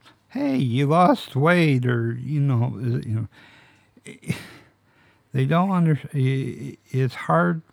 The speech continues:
for them to understand. And that's why I'm pushing as hard as I can so that people that don't know what we're going through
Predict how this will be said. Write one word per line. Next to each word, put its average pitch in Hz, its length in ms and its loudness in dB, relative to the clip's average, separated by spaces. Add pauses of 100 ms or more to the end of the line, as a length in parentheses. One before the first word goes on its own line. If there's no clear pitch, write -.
for 123 100 -2
them 123 460 2
to - 100 -6
understand. 98 920 -6 (500)
And 127 280 0
that's 175 320 0
why 143 500 -2 (380)
I'm 175 280 4
pushing 127 960 2
as 107 160 -4
hard 127 320 0
as 113 160 -2
I 107 140 -2
can 104 540 -4 (400)
so 135 260 -2
that 123 180 -4
people 135 600 -6 (680)
that 131 360 0
don't 143 280 4
know 98 360 -2 (760)
what 113 200 -2
we're 110 180 -4
going 104 380 -4
through 95 440 -8